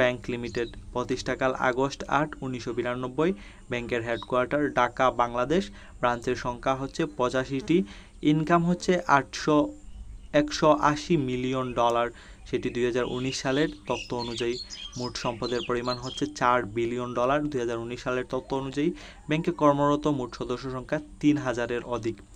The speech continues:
ইউসিবি ব্যাংক লিমিটেড প্রতিষ্ঠাকাল হচ্ছে জুন সাতাশ, উনিশশো তিরাশি। হেডকোয়ার্টার ঢাকা, ব্রাঞ্চের সংখ্যা দুইশো চব্বিশটি।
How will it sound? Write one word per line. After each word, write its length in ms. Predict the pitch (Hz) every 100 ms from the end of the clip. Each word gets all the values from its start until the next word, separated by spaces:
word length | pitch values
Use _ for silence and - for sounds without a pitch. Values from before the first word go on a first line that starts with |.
| - - 143
ইউসিবি 360 | 147 156 151 147
ব্যাংক 180 | 123 120 117
লিমিটেড 340 | 117 120 117 113
প্রতিষ্ঠাকাল 600 | 123 123 127 - 127 131 131
হচ্ছে 260 | 135 - 151 135 110
জুন 220 | 123 120 127 127 -
সাতাশ, 380 | 123 113 127 - 131
উনিশশো 340 | 120 113 120 113
তিরাশি। 420 | - 120 131 - 185 202 - - -
হেডকোয়ার্টার 600 | 127 123 - 135 135 123 120
ঢাকা, 280 | 123 - 175 202 - - -
ব্রাঞ্চের 360 | 120 123 120 -
সংখ্যা 260 | 120 113 123
দুইশো 200 | 120 127 113
চব্বিশটি। 520 | 120 - 123 - 165